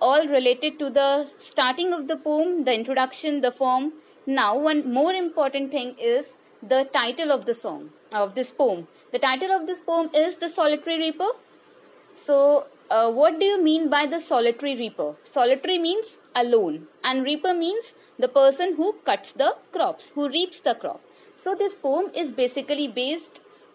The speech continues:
on a girl who is alone in the field and cutting the crops. So this was all about the title of the poem. Now let's start the poem. This is your stanza one.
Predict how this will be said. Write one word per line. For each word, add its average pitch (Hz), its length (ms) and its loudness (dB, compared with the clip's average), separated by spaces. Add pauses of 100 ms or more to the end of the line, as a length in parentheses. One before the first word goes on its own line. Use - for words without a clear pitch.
on - 340 0
a 339 160 2
girl 240 520 2 (280)
who 359 320 0
is 330 240 -4
alone 254 400 4
in 311 160 2
the 311 140 2
field 269 480 -6
and 254 200 -2
cutting 214 360 -2
the 240 260 2 (220)
crops. - 580 -4 (440)
So - 120 -6
this 214 240 -4
was 247 140 2
all 226 240 2
about 254 260 0
the 285 60 0
title 277 360 0
of 285 140 2
the 302 80 -2
poem. 311 240 -2 (420)
Now 208 160 -2
let's - 380 -4 (260)
start 196 460 -4
the 311 180 2 (200)
poem. 214 320 -4 (1040)
This 294 260 -4
is 370 180 -2
your 330 180 0
stanza 226 500 0
one. 156 300 -6